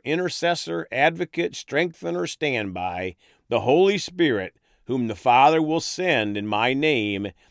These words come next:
in my place, to represent me and act on my behalf. He will teach you all things,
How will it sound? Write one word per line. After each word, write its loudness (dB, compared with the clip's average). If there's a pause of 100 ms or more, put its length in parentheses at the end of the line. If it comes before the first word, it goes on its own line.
(140)
in -4
my 6
place, 2
to -4
represent 0
me -8 (280)
and -6
act 2
on -4
my 0
behalf. -2 (360)
He 2
will 4
teach -4
you -2
all 4
things, -4